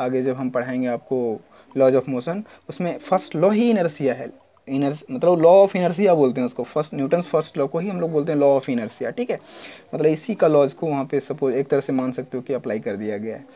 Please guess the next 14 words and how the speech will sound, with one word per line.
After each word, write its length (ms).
लेकिन 200
वो 160
यहाँ 140
पे 260
ऐड 160
कर 160
दिया 160
कि 120
whenever 320
external 360
force 240
act 180
on 100
it 100